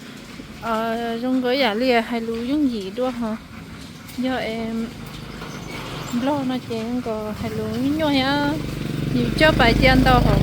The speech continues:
lo trả bên lo ha. Chỉ nhẹ dù chơi như nhoi. Thế thì mới cho đó bé nhà lo lỡ nè. Bé bé tóm lo ở đây, nhớ là, là tôi ở đây bé lu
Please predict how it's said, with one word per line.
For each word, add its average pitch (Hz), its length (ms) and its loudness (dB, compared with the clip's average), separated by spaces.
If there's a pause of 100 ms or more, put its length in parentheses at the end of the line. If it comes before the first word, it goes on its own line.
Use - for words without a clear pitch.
lo 254 180 8 (120)
trả 214 200 4
bên 262 280 4
lo 262 200 4
ha. 240 200 4 (640)
Chỉ 226 140 -4
nhẹ 208 340 -2
dù 220 80 -2 (100)
chơi 214 320 -2
như 254 180 0
nhoi. 269 340 2 (1160)
Thế 262 100 -2
thì 240 120 -2
mới 233 200 0
cho 226 180 -2
đó 226 220 -6
bé 190 100 -6
nhà 190 240 -8
lo 214 140 -4
lỡ 220 220 -4
nè. 214 80 -4 (1200)
Bé 196 160 -12
bé 254 720 0 (100)
tóm 208 260 -2
lo 240 120 4
ở 226 220 2
đây, 240 260 4 (280)
nhớ 240 140 -2
là, 254 260 0 (600)
là 190 80 -8 (120)
tôi 240 120 -4
ở 226 140 -2
đây 240 200 -4
bé 233 80 -4
lu 262 520 -4